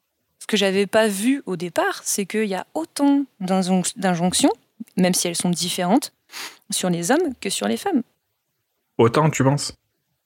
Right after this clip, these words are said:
Speaker 1: Hmm, il y en a quand même pas mal. Euh, le simple fait de, euh, dire, euh, « Tu dois protéger les femmes, tu dois ne pas pleurer, tu dois être fort. »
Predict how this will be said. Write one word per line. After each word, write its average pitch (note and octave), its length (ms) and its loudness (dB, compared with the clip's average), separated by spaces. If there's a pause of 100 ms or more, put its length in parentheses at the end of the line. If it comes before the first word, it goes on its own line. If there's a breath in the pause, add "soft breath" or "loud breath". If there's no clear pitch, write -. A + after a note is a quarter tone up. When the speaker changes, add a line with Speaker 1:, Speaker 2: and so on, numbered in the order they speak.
(560)
Speaker 1:
Hmm, A3+ 340 8
il G#3 80 4
y G3+ 100 4
en F#3+ 80 2
a F#3 80 0
quand F3 180 -4
même E3+ 220 -2
pas F3 120 -2
mal. G#3+ 260 2 (100)
Euh, F2 220 0
le F#3 140 -2
simple A#3 400 2
fait A#3 260 -2
de, F#3 140 -4
euh, E3+ 340 -2
dire, F#3+ 340 -2
euh, « F3 240 0 (360 soft breath)
Tu A#3+ 180 0
dois G#3 300 2
protéger F3+ 760 -6 (580)
les E3+ 120 -4
femmes, G3+ 380 4 (340 soft breath)
tu - 180 -2
dois A#3 500 2 (300)
ne E4 220 4
pas D#4+ 280 -2
pleurer, C4 460 -4 (380)
tu - 200 4
dois D4 320 2
être - 300 -4
fort. » - 680 -4